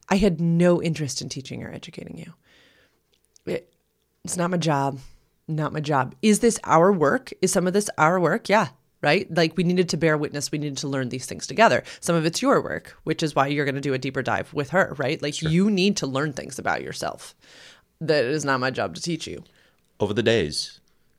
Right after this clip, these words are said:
Speaker 2: how did we come back to each other? And specifically, how did you feel safe with me once again?
Speaker 1: That outside insight, seeing that you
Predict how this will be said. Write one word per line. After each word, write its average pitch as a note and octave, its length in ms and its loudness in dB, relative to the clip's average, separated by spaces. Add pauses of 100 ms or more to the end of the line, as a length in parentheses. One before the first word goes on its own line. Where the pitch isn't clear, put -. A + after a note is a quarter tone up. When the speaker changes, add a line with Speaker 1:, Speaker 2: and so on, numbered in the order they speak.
(120)
Speaker 2:
how G2+ 280 0
did G#2 120 -2
we F#2 420 -2
come E2+ 200 -6
back D#2+ 220 -2
to E2 100 -8
each D#2 140 -6
other? E2 180 -2
And D#2+ 100 -6
specifically, D#2 760 -6
how E2+ 280 0
did E2+ 200 -4
you D#2+ 720 -4 (400)
feel - 640 -6
safe D#2 340 -2
with E2+ 140 -4
me C2+ 300 -10 (1700)
once C#2+ 280 -6
again? - 260 -12 (1600)
Speaker 1:
That D3+ 500 4
outside E3 380 2
insight, D3+ 540 -2
seeing D#3 800 -2
that D#3 240 -6
you E3 760 0